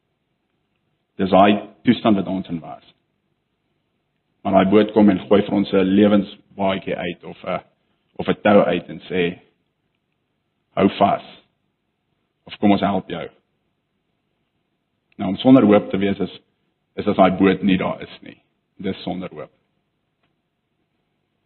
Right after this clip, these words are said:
Is, is ons hoop vanaand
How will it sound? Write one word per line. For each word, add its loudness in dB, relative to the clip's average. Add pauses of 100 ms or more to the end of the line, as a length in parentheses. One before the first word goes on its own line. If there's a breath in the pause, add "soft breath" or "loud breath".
(2750)
Is, -12 (920)
is -6
ons 2
hoop 2
vanaand 0